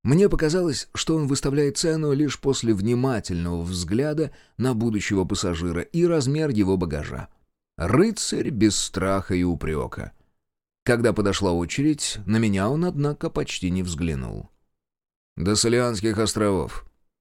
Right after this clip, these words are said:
"До которого из них?" "До Телфорда", — после короткой паузы ответил я, заправляя непослушные пряди за уши. Я не помнил ни одного названия из оставшихся одиннадцати. "Один билет.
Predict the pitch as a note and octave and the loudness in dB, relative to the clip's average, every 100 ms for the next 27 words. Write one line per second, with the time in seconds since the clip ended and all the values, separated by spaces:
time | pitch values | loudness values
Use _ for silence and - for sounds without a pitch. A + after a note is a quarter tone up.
0 | _ _ _ - D#2+ A2+ A#2 C3 A2+ B2+ | _ _ _ -10 -2 -2 0 -2 0 2
1 | C3 C3 B2+ B2 A2 A2 A2+ B2+ - - | 4 6 6 4 4 0 2 0 -2 -14
2 | _ _ _ _ - F2 G#2+ C3+ C#3+ A#2+ | _ _ _ _ -8 0 0 4 4 4
3 | G2 F2 C2+ A#1 - - _ _ _ - | 0 -2 -2 -8 -10 -14 _ _ _ 2
4 | F3+ E3+ A#2 B2 A#2 A#2+ C#3+ F3 C#3 A#2 | 4 4 2 4 4 2 2 0 2 2
5 | - - E2 F#2+ E3 - _ - G2+ C3 | 2 0 0 0 0 -2 _ -4 2 2
6 | G#2+ A2+ D3+ C3+ A2+ F#2+ - B2+ - G2 | 4 4 4 4 2 0 0 -2 0 -2
7 | - E2+ E2 E2 D2 A#1 - - - _ | 0 -2 -2 -2 -4 -6 -8 -12 -14 _
8 | _ _ _ _ _ _ _ _ - G2+ | _ _ _ _ _ _ _ _ -4 2
9 | C3+ F3+ F#3+ G3+ - D3+ D#3+ D#3+ D#3+ C#3+ | 4 4 4 2 2 2 2 2 0 0
10 | C3 C#3+ B2+ A#2 G#2 F#2 F2 C#3 D#3 D3+ | 0 0 0 2 0 0 0 0 0 -2
11 | D3+ G2 - F2 F2 E2+ - E2 D2 B1 | 0 -2 -2 -4 -4 -6 -2 -2 -2 -6
12 | B1 - - - - _ _ _ _ _ | -8 -10 -12 -14 -16 _ _ _ _ _
13 | _ _ D#2+ G2+ A2+ D3 D3+ D3 D3 F2 | _ _ 0 2 2 2 4 6 6 2
14 | - | -4